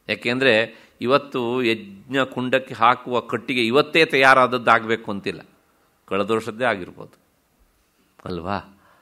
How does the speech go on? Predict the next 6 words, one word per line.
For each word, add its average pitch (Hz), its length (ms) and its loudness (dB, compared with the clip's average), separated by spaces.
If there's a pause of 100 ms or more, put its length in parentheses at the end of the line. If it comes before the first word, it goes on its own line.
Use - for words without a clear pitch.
(320)
ಹಾಗೆ 160 640 6 (880)
ಈ 131 180 4 (2750)
ವಾಸನೆ 170 640 4
ಎನ್ನುವಂಥ 123 520 -2 (960)
ಕಟ್ಟಿಗೆಯ 113 560 -2 (140)
ಮೂಲಕ 127 400 0